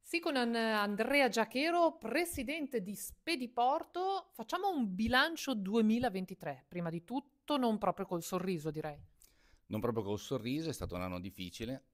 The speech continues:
Speaker 2: un anno che, eh, ci ha visto affrontare diverse, diverse sfide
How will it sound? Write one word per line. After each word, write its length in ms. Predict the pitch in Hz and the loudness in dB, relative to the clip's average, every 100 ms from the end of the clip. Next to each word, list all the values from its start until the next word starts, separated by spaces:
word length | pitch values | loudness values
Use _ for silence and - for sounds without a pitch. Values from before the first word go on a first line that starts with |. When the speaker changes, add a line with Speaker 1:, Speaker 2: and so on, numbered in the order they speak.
| _ - | _ -10
Speaker 2:
un 180 | 92 | -6
anno 400 | 90 92 92 87 - | -4 -4 -4 -8 -8
che, 360 | 92 92 80 | -8 -6 -8
eh, 400 | - 87 87 85 85 | -14 -14 -12 -12 -12
ci 140 | 92 | -10
ha 60 | 87 | -8
visto 840 | 104 - - 92 87 85 82 80 | -8 -10 -10 -8 -4 -4 -6 -8
affrontare 640 | 82 87 87 85 95 90 82 | -12 -14 -14 -8 -6 -6 -8
diverse, 720 | 85 85 82 - 78 78 76 | -12 -10 -10 -12 -12 -14 -16
diverse 400 | 76 78 - 85 | -16 -16 -14 -14
sfide 540 | - 85 78 90 | -12 -14 -12 -12